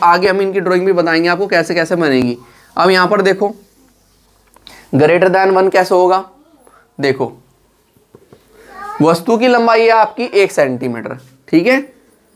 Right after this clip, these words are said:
वस्तु की लंबाई हम मान रहे हैं एक centimeter है,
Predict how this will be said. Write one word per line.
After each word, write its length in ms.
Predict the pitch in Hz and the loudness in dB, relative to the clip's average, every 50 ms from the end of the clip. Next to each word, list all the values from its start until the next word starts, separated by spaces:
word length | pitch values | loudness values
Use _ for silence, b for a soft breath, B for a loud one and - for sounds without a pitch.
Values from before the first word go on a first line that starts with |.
| _ _ _ _ _ _ _ _ _ _ _ _ _ _ _ _ - | _ _ _ _ _ _ _ _ _ _ _ _ _ _ _ _ -2
वस्तु 800 | 143 143 156 165 160 160 - - 180 175 190 202 214 233 277 277 - _ _ _ _ _ _ _ _ _ _ | 0 2 2 0 0 -4 -6 0 4 4 6 6 4 4 0 -4 -10 _ _ _ _ _ _ _ _ _ _
की 600 | - 165 160 160 160 156 160 170 180 196 208 - - _ _ _ _ _ - _ _ _ _ _ _ 262 254 _ _ _ _ _ _ _ _ _ _ _ _ _ _ _ _ _ _ - | 0 4 4 6 6 6 6 4 2 0 -2 -10 -18 _ _ _ _ _ -20 _ _ _ _ _ _ _ _ _ _ _ _ _ _ _ _ _ _ _ _ _ _ _ _ _ _ 0
लंबाई 680 | - 143 147 147 143 135 127 120 113 107 101 - - - - _ _ _ _ _ _ _ _ _ _ _ _ - | 2 2 4 4 4 4 2 2 0 -2 -4 -6 -10 -14 -20 _ _ _ _ _ _ _ _ _ _ _ _ -6
हम 160 | 180 170 180 | -2 0 2
मान 280 | 175 170 170 170 170 | 2 2 2 2 2
रहे 160 | 160 170 175 185 | 2 2 2 2
हैं 80 | 208 | 2
एक 340 | 220 214 175 175 170 160 156 | 0 0 0 0 0 0 -2
centimeter 580 | - 156 131 127 127 123 131 123 117 117 120 123 | -4 -6 -4 -4 -4 -4 -4 -6 -6 -6 -6 -10
है, 120 | 123 123 | -10 -12